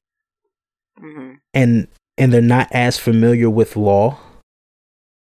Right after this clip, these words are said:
Speaker 2: In order to see how these things would play out in a court of law. And I'm not saying, like, the court of law gets it right. I don't think it does get it right. I think there's a lot of shit they get wrong. But I think it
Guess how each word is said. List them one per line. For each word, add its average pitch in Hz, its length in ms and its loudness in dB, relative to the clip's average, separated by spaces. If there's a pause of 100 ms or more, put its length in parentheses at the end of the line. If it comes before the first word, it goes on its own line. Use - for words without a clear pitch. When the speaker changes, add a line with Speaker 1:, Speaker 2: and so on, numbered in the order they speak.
(240)
Speaker 2:
In 117 160 0
order 113 220 2
to 107 120 -8
see 127 280 0
how 117 200 2
these 117 280 0
things 110 240 0
would 117 340 0
play 127 260 0
out 123 260 0
in 120 180 -2
a 117 180 0
court 123 300 0
of 117 120 -4
law. 127 140 2
And 117 80 2
I'm 113 80 2
not 123 180 0
saying, 117 340 0
like, 104 160 -2
the 101 80 -2
court 110 220 -2
of 104 140 2
law 104 360 2 (180)
gets 117 220 -2
it 104 60 -4
right. 98 380 -4 (360)
I 104 80 -2
don't 110 140 -2
think 113 180 0
it 95 80 -6
does 110 200 0
get 98 120 -2
it 92 60 0
right. 95 200 -2
I 101 60 -2
think 98 200 -6
there's 98 140 -6
a 98 60 -4
lot 113 160 0
of 117 60 -2
shit - 160 -6
they 104 100 -4
get 98 160 0
wrong. 104 360 0 (440)
But 117 300 -2
I 123 100 -4
think 131 400 -4
it 139 100 0